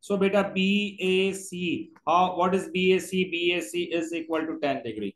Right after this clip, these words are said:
Any question बेटा? यहाँ तक clear है, कोई मसला? Right, Next part। अब आप ये देखें, ये एक regular polygon है। Regular polygon का interior angle कितना है? वन सिक्सटी। अब आप इधर देखो बेटा, गौर करो,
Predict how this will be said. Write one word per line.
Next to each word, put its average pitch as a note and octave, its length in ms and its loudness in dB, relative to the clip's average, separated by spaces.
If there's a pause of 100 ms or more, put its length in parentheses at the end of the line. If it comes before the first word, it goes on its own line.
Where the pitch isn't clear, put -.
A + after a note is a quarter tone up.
Any D3+ 300 0
question D3 220 -4
बेटा? G2+ 220 -8 (540)
यहाँ D3+ 340 2
तक D3+ 140 -2
clear B2 220 -2
है, F#2+ 120 -10 (320)
कोई E3 240 2
मसला? D3 360 0 (360)
Right, A3+ 400 4 (300)
Next B3+ 540 4
part। F#3 300 8 (260)
अब C#4 200 4
आप C#4+ 200 6
ये C#4 80 2
देखें, C4 540 2 (100)
ये D#3 180 -2 (200)
एक - 160 -4
regular G3+ 640 0
polygon G3+ 580 0
है। D#3 120 -4 (280)
Regular G#3+ 440 2
polygon A3 600 2
का A#3+ 100 6 (160)
interior A#3 640 -2
angle A3+ 300 -4
कितना A3 320 0
है? A3+ 100 2 (260)
वन G3+ 220 2
सिक्सटी। F#3+ 440 -2 (300)
अब A3 180 4
आप C4 180 6
इधर A#3+ 160 -2
देखो A3 220 2
बेटा, F3 220 2 (320)
गौर G#3 240 2
करो, A3+ 460 2